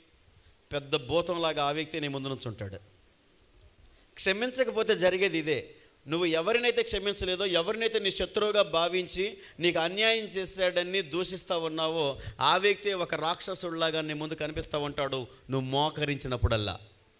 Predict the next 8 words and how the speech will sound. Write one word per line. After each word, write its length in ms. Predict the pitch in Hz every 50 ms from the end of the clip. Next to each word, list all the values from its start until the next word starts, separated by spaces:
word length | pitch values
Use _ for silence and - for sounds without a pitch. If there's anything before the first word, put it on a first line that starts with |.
| _ _ _ _ _ _ _ - - -
అదే 140 | 156 196 233
నువ్వు 140 | 233 233
క్షమించేస్తే 600 | 220 - 214 208 220 226 214 220 214 - - 226 226 254 - - - - _ _ _ _ _ _ _ _ _ _ _ _ _ _ _ _ - -
వెళ్ళిపోతాడు, 360 | 165 170 190 180 160 147 135
వాడి 140 | 139 135 127
పని 140 | - 147
వాడు 140 | 143 135 127
చూసుకుంటాడు. 500 | 131 127 - - 123 110 - 104 98 92